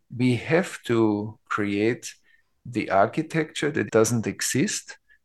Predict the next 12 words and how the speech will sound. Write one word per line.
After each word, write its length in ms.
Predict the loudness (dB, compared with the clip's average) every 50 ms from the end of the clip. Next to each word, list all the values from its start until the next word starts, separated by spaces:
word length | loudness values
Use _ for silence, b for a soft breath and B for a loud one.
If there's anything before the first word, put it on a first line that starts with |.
| _ -8
yet 500 | -2 2 4 6 6 6 4 0 -10 -8
in 180 | -4 -2 -2
a 60 | -2 -2
functional 600 | 0 0 0 0 0 0 0 0 0 0 -2 -2
form, 640 | -6 -6 -4 -2 0 2 2 2 2 2 -2 -2 -4 -2
like 180 | -4 -4 -4 -6 -18 _ _ _ _ _ _ _ -14 -8
mainstream 680 | -4 0 0 0 0 0 -2 -4 -4 -4 -4 -4 -6 -8
form, 460 | -6 -4 -2 0 0 0 -2 -6 -10 B B B B B B B B 4
that 140 | 4 4 4
helps 460 | 4 2 4 4 4 4 2 -2 -2
us 300 | 0 0 -2 -4 -6 -8
to 560 | -6 -4 -2 0 0 0 0 0 -2 -4 -8